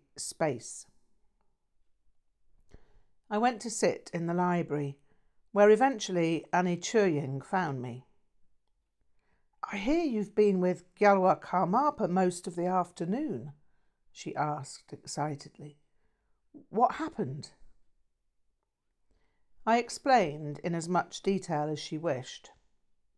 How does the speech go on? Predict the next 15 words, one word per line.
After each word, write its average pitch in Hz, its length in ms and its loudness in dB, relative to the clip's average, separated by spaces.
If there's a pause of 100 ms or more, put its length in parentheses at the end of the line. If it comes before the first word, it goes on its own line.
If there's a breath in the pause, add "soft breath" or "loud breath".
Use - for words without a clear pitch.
(1400)
And 185 180 2
then 190 540 2 (100)
Gyalwa 190 420 6
Karmapa 185 760 2
ended 170 560 0
with 165 540 -4
what - 240 2 (160)
must 175 280 -4
have 180 160 -12
been 170 260 -2
a 165 80 -6
transmission 165 800 -6
of 151 180 -8
formless 151 880 -4
Mahamudra. 151 800 -4